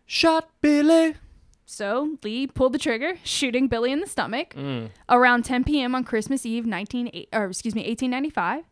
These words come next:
Speaker 2: is Billy laid on the floor bleeding out.
Speaker 1: Oh, yeah.
Speaker 2: Lee stepped over him, picked up his hat, and walked out of the saloon. He walked home, went upstairs, and went to bed.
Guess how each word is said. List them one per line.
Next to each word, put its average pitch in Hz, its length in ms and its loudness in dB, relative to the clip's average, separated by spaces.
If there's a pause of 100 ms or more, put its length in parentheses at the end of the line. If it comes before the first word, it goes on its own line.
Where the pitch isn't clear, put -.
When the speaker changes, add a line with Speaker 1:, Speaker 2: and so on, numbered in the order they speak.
(480)
Speaker 2:
is 294 200 4
Billy 277 380 4
laid 247 320 2
on 254 160 2
the 254 80 2
floor 233 480 0 (280)
bleeding 240 500 -2
out. 311 240 -4 (160)
Speaker 1:
Oh, 131 220 -6
yeah. 165 260 -4 (100)
Speaker 2:
Lee 277 580 0 (240)
stepped - 560 2
over 285 260 4
him, 370 160 2 (220)
picked 311 220 2
up 285 100 0
his 269 160 2
hat, 262 440 -2
and 202 220 -6
walked 226 300 4
out 254 120 4
of 254 100 -2
the 269 100 0
saloon. 180 480 -4 (380)
He 247 120 -4
walked 214 380 2
home, 294 300 2 (720)
went 254 180 2
upstairs, 262 640 0
and 240 260 -2
went 262 180 0
to 285 80 0
bed. 226 340 -2